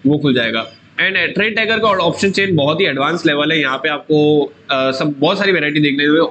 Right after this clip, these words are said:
ओपन interest वगैरह, फिर बिल्डअप वगैरह, सब कुछ देखने मिल जाता है। आप देख सकते हो change in O I and सब कुछ मिल जाता है, परफॉर्मेंस क्या चल रहा है सब, and latest trading price, offer price, bid price वगैरह वगैरह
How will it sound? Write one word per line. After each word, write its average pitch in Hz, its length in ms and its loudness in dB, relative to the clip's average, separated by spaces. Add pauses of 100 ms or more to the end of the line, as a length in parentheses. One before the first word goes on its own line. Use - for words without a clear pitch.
ओपन 151 160 0
interest 147 360 -2
वगैरह, 139 340 -2 (400)
फिर 147 260 0
बिल्डअप 143 420 2
वगैरह, 147 320 -2
सब 147 200 -6
कुछ 170 140 2
देखने 151 220 0
मिल 139 180 2
जाता 131 200 -2
है। 139 60 -2
आप 131 140 -4
देख 127 120 0
सकते 120 220 -8
हो 139 80 -8 (640)
change 160 280 -2
in 165 140 -2
O 147 140 0
I 147 140 0 (160)
and 143 160 0
सब 139 160 -2
कुछ 151 160 0
मिल 135 140 4
जाता 117 180 -2
है, 117 40 -6
परफॉर्मेंस 135 720 -2
क्या 135 200 -4
चल 127 180 -2
रहा 127 140 0
है 127 200 -2
सब, 120 220 -4 (680)
and 127 300 -2
latest 143 360 -2
trading 147 300 -2
price, 139 480 -2 (200)
offer 139 260 0
price, 143 420 -2
bid 139 260 2
price 139 520 -4
वगैरह 131 220 0
वगैरह 120 260 -2